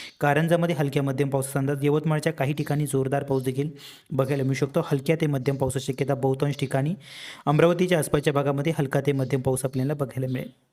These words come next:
नागपूर विभागातील वर्ध्यामध्ये बऱ्याच ठिकाणी मध्यम ते जोरदार, तसेच पांढरकावडा आसपासचा परिसर, चंद्रपूर, गडचिरोलीमध्ये देखील हलका ते मध्यम तुरळक भागामध्ये जोरदार पाऊस. हा जो पट्टा आहे वर्ध्यापासून तर पांढरकावडापर्यंत,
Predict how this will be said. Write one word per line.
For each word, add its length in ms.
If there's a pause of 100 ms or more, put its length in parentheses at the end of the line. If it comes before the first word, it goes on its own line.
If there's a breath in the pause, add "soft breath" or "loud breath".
(640 loud breath)
नागपूर 300
विभागातील 340
वर्ध्यामध्ये 520
बऱ्याच 260
ठिकाणी 260
मध्यम 380
ते 80
जोरदार, 360 (100)
तसेच 220
पांढरकावडा 560
आसपासचा 380
परिसर, 360
चंद्रपूर, 440
गडचिरोलीमध्ये 720
देखील 180 (460 loud breath)
हलका 260
ते 40
मध्यम 320
तुरळक 340
भागामध्ये 400
जोरदार 380
पाऊस. 240
हा 120
जो 100
पट्टा 300
आहे 200
वर्ध्यापासून 580
तर 60
पांढरकावडापर्यंत, 880